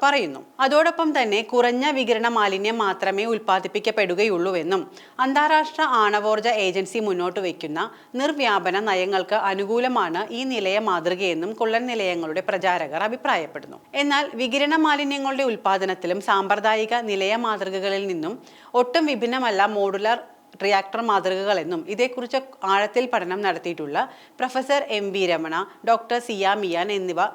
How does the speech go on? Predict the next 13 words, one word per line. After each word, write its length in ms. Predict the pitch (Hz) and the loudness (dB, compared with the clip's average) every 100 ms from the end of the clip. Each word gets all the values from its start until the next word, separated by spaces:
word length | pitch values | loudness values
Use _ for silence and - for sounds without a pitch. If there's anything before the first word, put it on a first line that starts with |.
| - - | -8 -8
എന്നീ 280 | 208 208 247 | -4 -4 -2
ആണവ 400 | 208 202 202 208 | 0 2 2 0
ശാസ്ത്രജ്ഞർ 640 | 240 214 180 - 175 180 240 | 2 0 0 -4 -8 -4 -4
അഭിപ്രായപ്പെടുന്നു. 720 | 254 262 214 156 151 - 131 - | -4 0 0 -2 -8 -12 -10 -2
ഇരുവരുടെയും 540 | 320 359 339 349 339 | 2 2 2 2 2
അഭിപ്രായത്തിൽ 720 | 277 220 233 226 208 208 240 240 - | 0 0 2 2 0 -2 -2 -4 -10
ഇത്തരം 380 | 240 - 277 330 | -6 2 2 4
നിലയ 280 | 302 247 233 | 2 2 2
മാതൃകകളിൽ 680 | 254 220 180 185 185 185 208 | 4 2 0 -4 -2 0 2
ഉൽപ്പാദിപ്പിക്കുന്ന 720 | 202 202 185 185 202 180 170 | 2 2 0 0 -6 -4 -4
പ്ലൂട്ടോണിയത്തിന്റെ 800 | 180 196 185 202 202 208 202 185 220 | -2 -2 2 2 2 0 0 0 0
ആകെ 420 | 196 196 202 254 214 | 2 0 0 2 2
അളവ് 280 | 160 165 | 0 -2